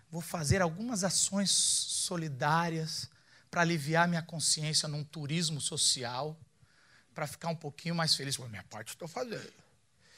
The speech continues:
E aí a gente finge que o sistema não tá, porque não vale nada. Interessante que algum companheiro, não sei se você tá aí no Facebook,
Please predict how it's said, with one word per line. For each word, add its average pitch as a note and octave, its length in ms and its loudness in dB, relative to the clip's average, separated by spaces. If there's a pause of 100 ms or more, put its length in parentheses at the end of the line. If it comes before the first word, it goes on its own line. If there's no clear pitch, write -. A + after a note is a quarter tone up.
(380)
E C#3+ 140 -6
aí C#3+ 300 0
a D#3+ 40 4
gente D3+ 220 -2
finge C#3 320 -4
que C3+ 180 -10
o B2+ 160 -6
sistema B2+ 520 2
não C3 100 -8
tá, B2 340 -6 (600)
porque - 200 -12
não F3 100 0
vale C#3 220 0
nada. B2+ 340 -4 (180)
Interessante F#3 580 6
que F3 260 2 (1300)
algum C#3+ 240 -4
companheiro, C#3+ 460 0
não C3+ 100 -4
sei B2 160 0
se - 60 4
você B2+ 100 -4
tá D3 160 0
aí C#3+ 200 2
no C#3 120 0
Facebook, C#3+ 680 2